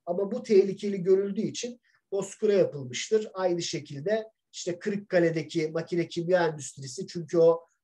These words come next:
aslında imalatı harbiye, e, Türkiye'de ilk defa işçi örgütlenmesinin bin sekiz yüz doksan beş doksan altıda ortaya çıktığı tophane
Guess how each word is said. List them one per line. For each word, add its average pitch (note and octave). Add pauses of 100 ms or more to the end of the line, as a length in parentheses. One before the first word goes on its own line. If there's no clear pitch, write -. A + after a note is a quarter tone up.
aslında D3+
imalatı E3+
harbiye, F3 (340)
e, C#3 (500)
Türkiye'de F3+
ilk G#3
defa F3+
işçi -
örgütlenmesinin D#3
bin D3
sekiz D3
yüz C#3+
doksan D#3
beş D#3
doksan D#3
altıda D3+ (640)
ortaya E3
çıktığı G#3
tophane F3+